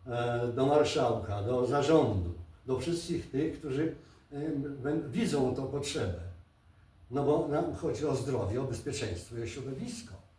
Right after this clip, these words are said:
I chcemy, aby ta droga służyła mieszkańcom. Ja występuję w imieniu mieszkańców, proszę Państwa. A co ja mam im powiedzieć teraz?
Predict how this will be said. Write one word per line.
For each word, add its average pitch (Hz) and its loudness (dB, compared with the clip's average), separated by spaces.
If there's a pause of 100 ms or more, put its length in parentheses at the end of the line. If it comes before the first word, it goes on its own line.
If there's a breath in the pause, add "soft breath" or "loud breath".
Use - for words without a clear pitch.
(520 soft breath)
I 143 -8
chcemy, 147 4 (180)
aby 139 0 (340)
ta 143 2
droga 117 2 (180)
służyła 139 -2
mieszkańcom. 151 0 (280 loud breath)
Ja 139 2
występuję 160 2
w 156 2
imieniu 165 2
mieszkańców, 156 2
proszę 151 -2
Państwa. 147 -4 (140 loud breath)
A 165 -2
co 247 -2
ja 220 4
mam 117 2
im 98 -2
powiedzieć 110 -4
teraz? 139 -4